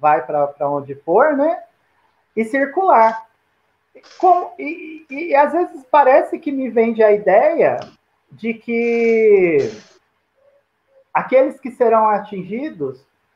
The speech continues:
por inúteis que são, se morrerem, é quase que uma compensação social, né? É, é, é, é muito trágico essa dimensão, né? Essa é uma leitura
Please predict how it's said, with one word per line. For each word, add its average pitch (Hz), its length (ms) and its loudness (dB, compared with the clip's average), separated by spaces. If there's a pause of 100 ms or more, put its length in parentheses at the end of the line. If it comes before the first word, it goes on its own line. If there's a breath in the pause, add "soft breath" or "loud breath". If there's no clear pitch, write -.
(140)
por 240 160 0
inúteis 240 540 -2
que 196 140 -10
são, 233 380 0
se - 180 -6
morrerem, 202 760 0
é 190 40 -10
quase 226 440 0 (100)
que 262 720 -10 (540)
uma 185 160 -2
compensação 208 600 -2
social, 190 680 0 (800)
né? 170 400 -6 (460)
É, 147 420 2
é, 175 720 2
é, 185 40 6
é 190 40 4
muito 226 340 -4
trágico 196 640 2
essa 147 260 -2
dimensão, 156 720 -8
né? 135 320 -10
Essa 180 200 -4
é - 20 -8
uma 302 120 -6
leitura 214 640 -6